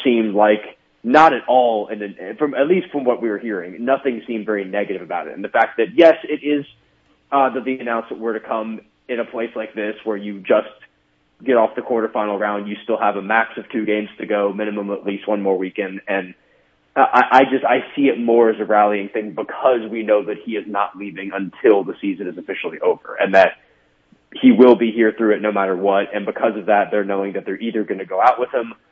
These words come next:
or they're gonna win it all with him. And I think that that is a meaningful thing for a lot of players, especially for a roster that's very old. I mean, they have, I think it's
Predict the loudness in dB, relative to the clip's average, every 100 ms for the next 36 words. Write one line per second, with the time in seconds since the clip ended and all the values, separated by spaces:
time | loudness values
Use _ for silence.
0 | _ -2 0 0 -4 -6 -8 -8 -8 -10
1 | -14 -12 -4 -4 -4 -8 -6 -4 0 0
2 | -2 -6 -8 -8 -8 -8 -8 -8 -8 -6
3 | -2 -2 -2 -4 -4 -6 2 2 4 0
4 | 2 2 2 -2 -4 -8 -4 -6 -4 -8
5 | -8 -10 -8 0 0 0 -6 -8